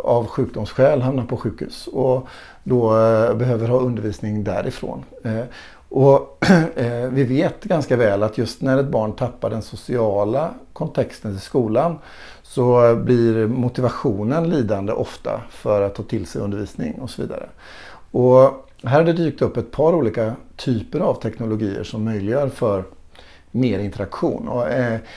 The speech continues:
ett norskt företag har, eh, kommit lite längre som heter Noah Isolation som har byggt en robot som är lite intressant för den. Det, det är som en liten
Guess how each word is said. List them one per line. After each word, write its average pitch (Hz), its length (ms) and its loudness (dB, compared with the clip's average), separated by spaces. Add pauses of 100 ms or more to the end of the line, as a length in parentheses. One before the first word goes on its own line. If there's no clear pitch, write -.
(220)
ett 147 200 2
norskt 143 400 -2
företag 117 560 4
har, 107 260 -2 (260)
eh, 107 100 -4
kommit 107 320 -4
lite 110 200 -6
längre 107 320 0
som 131 160 -8
heter 120 120 -4
Noah 110 400 0 (200)
Isolation 107 640 -2
som 156 140 -4
har 151 60 2
byggt 180 220 -2
en 127 100 2
robot 104 320 0
som 131 140 -4
är 123 120 2
lite 110 200 -4
intressant 123 440 -6
för 131 80 -4
den. 131 260 2 (560)
Det, - 240 -4
det 139 140 4
är 156 60 6
som 151 160 -2
en 143 160 2
liten 131 540 0